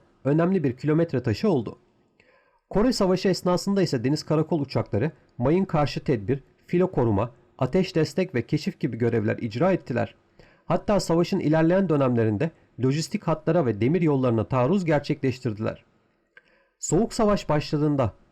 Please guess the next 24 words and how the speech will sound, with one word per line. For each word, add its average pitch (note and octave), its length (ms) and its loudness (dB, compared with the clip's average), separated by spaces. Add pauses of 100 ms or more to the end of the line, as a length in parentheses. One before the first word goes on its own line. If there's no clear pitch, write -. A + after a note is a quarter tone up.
her D3 240 0
ne G#3 80 2
kadar D3 340 2
nato F3+ 240 0
güçlerinin C3+ 480 0
deniz D3 220 0
karakol D#3 400 0
filoları C#3+ 400 0
açısından B2 520 -2 (340)
ciddi B2+ 340 -2
eksikleri C#3+ 500 -2
olsa A#2+ 400 0
da F3+ 160 0 (280)
ilerleyen D#3+ 520 2
dönemde C3+ 380 2
bu F3 60 2
eksiklikler E3 640 -2
giderildi. C3 540 -2 (640)
Deniz G3 240 2
karakol F#3+ 380 0
uçağı D3+ 320 0
filoları A#2+ 420 2
hem F3 240 0
niteliksel E3+ 520 -2